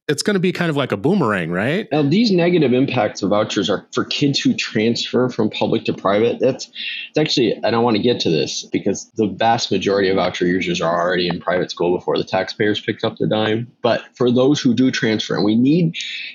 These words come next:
Speaker 2: to really understand how the program works, and this is the case,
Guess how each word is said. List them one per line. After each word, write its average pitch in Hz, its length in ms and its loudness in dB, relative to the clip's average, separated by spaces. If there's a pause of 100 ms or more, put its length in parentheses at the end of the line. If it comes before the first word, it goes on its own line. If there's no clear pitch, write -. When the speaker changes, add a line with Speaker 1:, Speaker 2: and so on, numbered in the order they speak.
(260)
Speaker 2:
to 120 180 0
really 151 340 4
understand 107 440 0
how 101 80 0
the 82 100 0
program 92 440 0
works, 101 340 0
and 101 180 -2
this 107 160 -2
is 92 120 -6
the 92 80 -4
case, - 360 -4